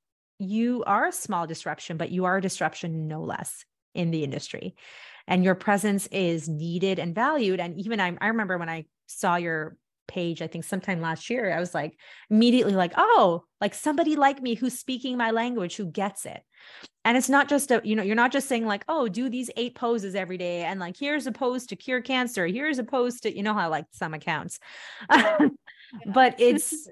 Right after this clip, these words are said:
Speaker 2: <laughs>
Speaker 1: it's
Speaker 2: We can't make those claims, <laughs> right? That's,
Speaker 1: L-,
Speaker 2: that's
Speaker 1: yeah,
Speaker 2: a whole other
Speaker 1: that's
Speaker 2: conversation, right? <laughs>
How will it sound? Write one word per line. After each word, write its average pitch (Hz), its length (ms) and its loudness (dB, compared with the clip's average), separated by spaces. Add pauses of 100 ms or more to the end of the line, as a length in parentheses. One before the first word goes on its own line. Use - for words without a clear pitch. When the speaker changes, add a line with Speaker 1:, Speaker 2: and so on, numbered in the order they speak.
(100)
Speaker 2:
<laughs> - 140 -10
Speaker 1:
it's 240 340 2
Speaker 2:
We 262 120 -2
can't 262 300 -10
make 254 220 -6
those 220 200 -6
claims, 220 480 -8
<laughs> - 60 -8
right? 320 340 2
That's, 320 280 -6
Speaker 1:
L-, 226 180 4
Speaker 2:
that's 254 180 4
Speaker 1:
yeah, 208 200 2
Speaker 2:
a 185 40 -6
whole 196 220 8
other 269 140 4
Speaker 1:
that's 196 80 -2
Speaker 2:
conversation, 226 600 -4
right? 214 220 -8 (100)
<laughs> - 20 -14